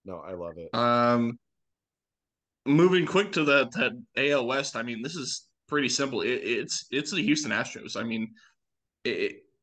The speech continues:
Speaker 2: not only have, I mean, uh, we're not even gonna talk stats. The Houston Astros have been to six straight A L C Ss,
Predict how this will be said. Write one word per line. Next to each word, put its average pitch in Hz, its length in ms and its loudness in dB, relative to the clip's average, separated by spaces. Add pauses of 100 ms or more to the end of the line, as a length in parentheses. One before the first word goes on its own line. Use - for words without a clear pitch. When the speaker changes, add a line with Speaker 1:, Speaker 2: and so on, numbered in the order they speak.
(100)
Speaker 2:
not 165 300 2
only 277 360 2
have, 160 280 -8 (920)
I 165 140 2
mean, 196 340 2 (760)
uh, 165 220 -2
we're 185 120 4
not 233 200 4
even 226 200 -2
gonna 196 120 -2
talk 170 240 -6
stats. 113 340 -4
The 135 120 -10
Houston 202 340 -4
Astros 180 300 -4
have 147 100 -4
been 139 160 -2
to 127 80 -4 (440)
six - 440 -4 (220)
straight 135 440 -4 (360)
A 143 240 0
L 120 180 -4
C 120 300 -4
Ss, 104 420 -8